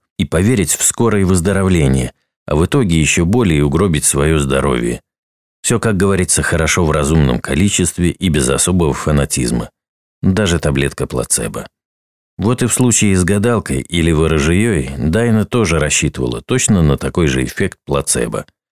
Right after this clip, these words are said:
Тем более, что приём профессионального психолога обошёлся бы в итоге гораздо дороже.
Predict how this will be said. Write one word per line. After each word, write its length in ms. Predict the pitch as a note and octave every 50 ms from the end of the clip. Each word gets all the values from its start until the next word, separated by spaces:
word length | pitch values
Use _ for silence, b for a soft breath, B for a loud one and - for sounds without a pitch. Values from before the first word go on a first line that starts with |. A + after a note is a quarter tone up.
| _ _ _ _ _ _ _ _ _ _ _
Тем 200 | - - F#2 F2+
более, 260 | D#2+ F2 E2+ D#2 D2 C#2+
что 180 | - - D#2+
приём 360 | C#2+ - E2+ F2 F2+ F2 E2
профессионального 880 | - - D#2 - - - - - E2+ E2 D#2+ D#2+ D#2+ D2 C#2+ C#2+ C#2 C2+
психолога 680 | - - - D2 - - B2+ A#2 F2+ C#2 C2+ C2 B1 - -
обошёлся 600 | D2+ D2+ D2 E2 E2 - B2 B2 G#2+ - - D#2
бы 140 | C2+ C2+ C2+
в 80 | C#2
итоге 320 | C2+ - C#2 B1+ A#1+ C2+ B1+
гораздо 540 | C2+ D2 F#2+ A2 A#2+ A#2 G2 F2 F2+ D#2+
дороже. 500 | D2+ D2+ C#2+ C2+ C#2+ B1+ B1 A#1+ B1 A#1+